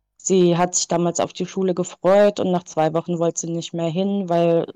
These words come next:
es nur Ärger gab und ja,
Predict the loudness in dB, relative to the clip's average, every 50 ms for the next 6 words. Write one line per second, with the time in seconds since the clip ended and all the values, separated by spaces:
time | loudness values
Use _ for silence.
0 | -16 -10 -8 -8 -4 -4 -2 0 0 0 2 2 2 2 2 2 0 2 2 0
1 | 2 2 2 0 -2 -2 -4 -2 -2 -2 -2 -2 -4 -6 -8 -12 -18 _ _ _
2 | _ _ _ _ _ _ _ _ _ _ _ _ _ _ _ _ _ _ _ _
3 | _ _ _ _ _ _ -2 0 2 4 4 2 2